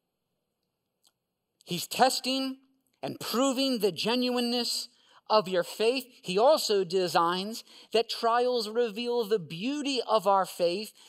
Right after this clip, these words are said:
by, by strengthening, by beautifying our faith. More precious than gold, though it is tested by fire. Suffering is an essential part of God's plan for our growth.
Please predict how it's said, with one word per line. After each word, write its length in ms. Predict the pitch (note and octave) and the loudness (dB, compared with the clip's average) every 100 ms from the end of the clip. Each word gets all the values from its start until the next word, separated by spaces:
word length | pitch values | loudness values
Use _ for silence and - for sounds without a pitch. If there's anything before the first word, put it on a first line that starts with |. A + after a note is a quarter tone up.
| - | -12
by, 300 | F3+ G#3 G#3 G3+ | 2 4 4 2
by 180 | G3+ G3+ | 4 4
strengthening, 800 | - - A3+ D4 C#4+ G#3 G3+ G3 | 0 -2 0 0 -2 -2 -2 2
by 160 | G3+ | 2
beautifying 880 | E3+ E3 C#4+ D4 B3 G3+ G3 G#3 A3+ | 2 -2 -2 -2 -2 0 0 0 -4
our 260 | G#3+ A3 G#3+ | 2 4 4
faith. 300 | A#3+ B3 F#3+ - - | 2 0 0 -12 -2
More 220 | G#3 A3+ | 4 4
precious 580 | - - B3+ C4+ C#4+ C4+ | 2 2 4 4 0 -4
than 340 | B3 A3 F#3+ | -2 -2 -4
gold, 560 | C3+ G3 A3+ C4 C#4+ C4+ _ - - F3 | -2 2 4 4 2 -4 _ -20 -12 2
though 220 | G#3 A3+ | 2 2
it 160 | A3+ | 0
is 200 | G3+ E3+ | 0 0
tested 600 | - A#3+ C4 - C4+ G#3 | 0 2 2 0 -6 -2
by 280 | F3 A3+ A3 | 2 2 2
fire. 560 | G#3 F#3 D3 A2 G2+ - _ _ _ _ _ _ _ _ _ _ _ _ _ _ - | -2 -2 -2 -2 -12 -20 _ _ _ _ _ _ _ _ _ _ _ _ _ _ -8
Suffering 640 | - B3+ B3+ B3 B3+ B3+ | -2 2 2 0 -4 -4
is 260 | A3+ G#3+ E3+ | -2 -2 0
an 80 | E3+ | -2
essential 540 | E3 - A#3 A#3 B3 | -2 -2 -2 -2 -4
part 360 | G#3 G3 F#3+ F#3+ | -4 0 2 2
of 200 | E3 C3+ | -4 -2
God's 440 | F#3 A3 A#3 - | 2 4 4 0
plan 520 | - - F#3+ F#3 F3 | -8 -6 -2 -2 -2
for 640 | E3+ - G3 G#3+ G#3+ G#3+ - | -6 -8 -2 2 4 2 2
our 300 | F3 F3 D#3 | 2 4 2
growth. 640 | C3+ C3 A#2 - - - | -4 -8 -8 -10 -20 -20